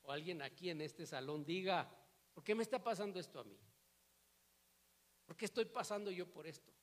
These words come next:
Te tengo una buena noticia y es que todos pasamos por lo mismo. No todos lo decimos, ¿verdad? No todos, eh, nos atrevemos a enfrentar y a aceptar que nos está pasando, pero en realidad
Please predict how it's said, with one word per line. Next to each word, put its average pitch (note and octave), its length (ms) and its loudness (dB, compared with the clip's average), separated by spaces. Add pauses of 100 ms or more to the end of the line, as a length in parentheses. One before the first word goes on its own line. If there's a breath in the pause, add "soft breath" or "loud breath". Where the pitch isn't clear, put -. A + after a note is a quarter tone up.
(1300)
Te D3+ 80 -6
tengo G#3 380 4
una G3 280 2
buena F3 300 2
noticia G3+ 440 -4
y G3 100 2
es G3 100 0
que G3+ 120 -4
todos F#3 360 -2
pasamos D#3 400 -6
por C3+ 140 -18
lo A#2 100 -16
mismo. G#2+ 220 -20 (880)
No F3+ 140 4
todos G3 380 6
lo F3 120 6
decimos, F#3+ 560 -2
¿verdad? C#3+ 240 -8 (760)
No F3 200 8
todos, F#3+ 580 4 (280 loud breath)
eh, C#3+ 760 4 (260)
nos D#3+ 220 6
atrevemos E3 800 4
a C#3 120 2
enfrentar D3 840 6
y F3 100 2
a D3 60 2
aceptar E3 560 2
que F3+ 120 2
nos F#3 160 2
está - 280 4
pasando, G#3+ 480 4 (260 loud breath)
pero G#3 200 10
en A3+ 80 10
realidad A#3+ 560 12